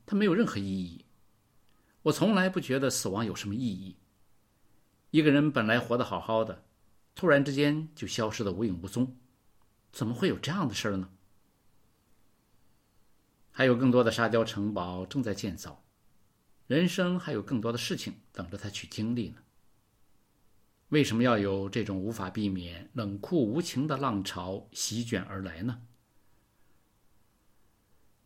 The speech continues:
所罗门对人生的第二个总结是，人生让他反感。我们再来看第十七节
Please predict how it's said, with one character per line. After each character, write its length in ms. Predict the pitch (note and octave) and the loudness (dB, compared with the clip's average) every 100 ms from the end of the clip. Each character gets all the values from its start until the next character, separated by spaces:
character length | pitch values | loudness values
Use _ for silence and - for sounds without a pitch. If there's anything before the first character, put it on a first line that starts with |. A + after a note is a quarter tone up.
| _ | _
所 140 | - D3 | 2 6
罗 120 | E3 | 6
门 160 | E3 | 6
对 480 | F3+ E3 C3+ B2+ B2+ | 4 4 4 2 2
人 300 | - B2 E3+ | 2 2 2
生 240 | E3+ E3 D#3+ | 2 0 2
的 120 | A#2+ | 0
第 200 | E3+ D3+ | 2 2
二 180 | G3+ D3+ | 4 2
个 80 | |
总 200 | A2+ G2+ | 0 -2
结 200 | F#2+ F#2+ | -2 -4
是， 480 | F#2+ - G#2 F#2 E2 - _ _ _ _ _ _ _ _ _ _ | -4 -2 -2 -2 -6 -16 _ _ _ _ _ _ _ _ _ _
人 240 | G#2+ A#2+ | 2 2
生 560 | B2+ - C3 C3 B2+ - _ _ | 2 0 0 2 0 -6 _ _
让 220 | - G#2+ F#2 | -4 -4 -4
他 240 | E2+ F2 | -8 -10
反 440 | F2 - F2+ F2 F#2+ | -12 -14 -10 -8 -8
感。 220 | - - _ _ _ _ _ _ _ _ _ _ _ _ _ _ _ _ _ _ | -10 -14 _ _ _ _ _ _ _ _ _ _ _ _ _ _ _ _ _ _
我 100 | B2 | 0
们 80 | C#3+ | 2
再 100 | D#3+ | 2
来 120 | C3+ | 0
看 140 | A#2 G#2 | -2 -4
第 120 | F#2+ | -6
十 160 | - | -8
七 180 | - - | -10 -10
节 200 | E2 - | -12 -16